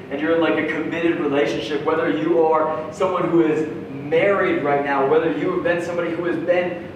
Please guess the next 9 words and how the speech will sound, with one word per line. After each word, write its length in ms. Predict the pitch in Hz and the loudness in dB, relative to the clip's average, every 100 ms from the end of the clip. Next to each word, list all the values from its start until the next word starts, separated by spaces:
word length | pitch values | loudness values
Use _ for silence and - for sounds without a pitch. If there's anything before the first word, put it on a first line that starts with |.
| - | -14
through 680 | - 165 185 196 202 190 190 | -10 -6 2 4 4 2 0
marriage 440 | 165 170 165 160 160 | 2 4 4 2 2
already 680 | 160 156 156 180 185 180 | 2 2 2 2 0 2
and 100 | 160 | 0
now 300 | 160 180 170 | 0 0 2
you, 240 | 156 147 - - - | 2 0 -2 -8 -8
you 100 | 160 | -2
find 240 | 190 180 | 0 0
yourself, 640 | 180 170 185 170 170 170 | 0 0 2 2 0 -4